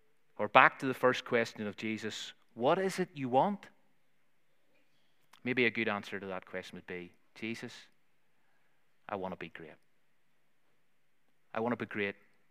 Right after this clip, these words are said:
in your kingdom, which means I wanna be a servant and I wanna be a slave. Thank you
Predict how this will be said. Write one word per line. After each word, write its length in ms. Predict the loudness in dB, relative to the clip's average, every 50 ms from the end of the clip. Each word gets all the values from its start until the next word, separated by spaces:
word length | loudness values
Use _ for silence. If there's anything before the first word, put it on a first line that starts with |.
| _ -20 _
in 120 | -16 -12 -10
your 120 | -8 -8 -8
kingdom, 380 | -8 -10 -12 -12 -14 -16 -20 -20 _ _ _ _ _ _ _ _ -20 -20 _ _ _ _ _ _ _ _ _ _ _ -20 -20 -20 -16
which 160 | -14 -10 -8
means 240 | -6 -6 -6 -8 -10
I 40 | -10
wanna 200 | -10 -10 -10 -8
be 100 | -10 -10
a 60 | -10
servant 380 | -8 -6 -6 -6 -6 -8 -12 -16 -20 -20 -20 -20 -20 -20 _ -20 _ _ _ -20 -20 -20 -20 -20 _ _ -20 -20 -20 -20 -20 -20 -20 -16
and 80 | -14
I 40 | -12
wanna 160 | -10 -12 -12
be 100 | -12 -12
a 40 | -14
slave. 360 | -14 -14 -16 -18 -20 -20 -20 -20 -20 -20 _ -20 -20 -20 _ _ _ _ _ _ _ _ _ _ _ _ _ -20 -20 -20 -20 _ _ _ -20 -20 -20 -20 -20 -20 -20 -20 -20 -20 -20 -20 -20 -20 -20 -10 -4
Thank 320 | -4 -2 -2 -4 -8 -14
you 100 | -18 -20